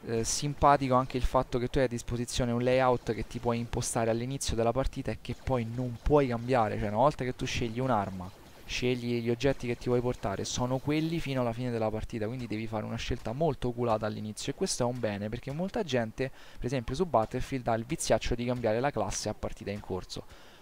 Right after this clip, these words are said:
Da una parte è buono, ma dall'altra è cattivo, perché tu non sai mai che cazzo hai davanti. Invece più o meno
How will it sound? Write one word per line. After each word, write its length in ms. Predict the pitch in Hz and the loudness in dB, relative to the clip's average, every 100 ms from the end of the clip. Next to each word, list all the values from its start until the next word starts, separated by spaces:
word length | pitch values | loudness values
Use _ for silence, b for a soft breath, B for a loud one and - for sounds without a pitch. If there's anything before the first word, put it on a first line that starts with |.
| B | B
Da 80 | 110 | 2
una 140 | 117 | 4
parte 300 | 131 - 139 | 4 2 0
è 20 | |
buono, 400 | 156 123 107 107 | 2 6 6 4
ma 100 | 110 | 0
dall'altra 420 | 117 123 101 - | 2 4 4 2
è 40 | 107 | -4
cattivo, 420 | 107 - 120 101 | -8 -6 -2 -2
perché 240 | 98 - 110 | -2 -6 -2
tu 180 | 131 120 | -2 -2
non 240 | 107 117 | -2 -2
sai 280 | 123 - 117 | -2 -4 -4
mai 200 | 113 101 | -4 -4
che 160 | 101 113 | -6 -8
cazzo 420 | - 90 - 107 | -6 -4 -2 -2
hai 160 | 78 95 | 0 0
davanti. 400 | 98 92 71 - | 0 0 -2 -6
Invece 280 | 131 101 110 | -4 -2 -2
più 180 | - 151 | 2 2
o 40 | |
meno 520 | 160 131 107 107 110 | 2 0 -2 0 -2